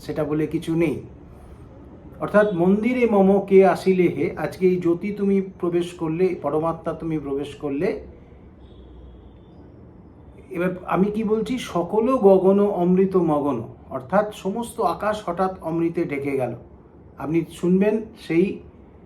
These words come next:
ওঙ্কার ধ্বনিকে, প্রণবের ধ্বনি, যা ধ্বনি অনাহত নাদ বলে পরিচিত, অর্থাৎ কোনো কারণ ছাড়া যে ধ্বনি নিয়ত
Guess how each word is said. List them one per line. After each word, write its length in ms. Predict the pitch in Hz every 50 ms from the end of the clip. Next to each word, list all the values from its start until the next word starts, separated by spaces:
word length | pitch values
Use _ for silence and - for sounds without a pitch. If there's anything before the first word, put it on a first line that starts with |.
| - - - - - - - -
ওঙ্কার 460 | - 156 160 156 175 185 175 170 139
ধ্বনিকে, 680 | 135 139 156 165 180 190 190 190 208 208 214 - - -
প্রণবের 460 | 160 151 156 160 160 160 175 170 139
ধ্বনি, 440 | 127 135 147 160 196 240 254 254 - - - - - - - - - - - - - - - - -
যা 180 | 175 175 165 165
ধ্বনি 360 | 143 131 131 151 175 202 226
অনাহত 540 | 214 - 165 175 196 190 175 190 190 185 165
নাদ 320 | 160 156 156 147 147 143
বলে 180 | 147 151 147 147
পরিচিত, 500 | 139 139 135 131 127 - 147 - - 196 208 208 - - - - - - - - - -
অর্থাৎ 460 | 139 147 - - 185 208 208 208 - - - -
কোনো 220 | - 175 175 175 180
কারণ 420 | 175 156 156 170 202 226 240 226
ছাড়া 420 | - - 160 135 127 123 127 - - - - - - - - - 131
যে 240 | 151 160 175 175 175 -
ধ্বনি 380 | 135 131 135 175 240 269 - - - - - - - - - - - - - - 143
নিয়ত 520 | 147 160 180 190 196 185 196 226 233 262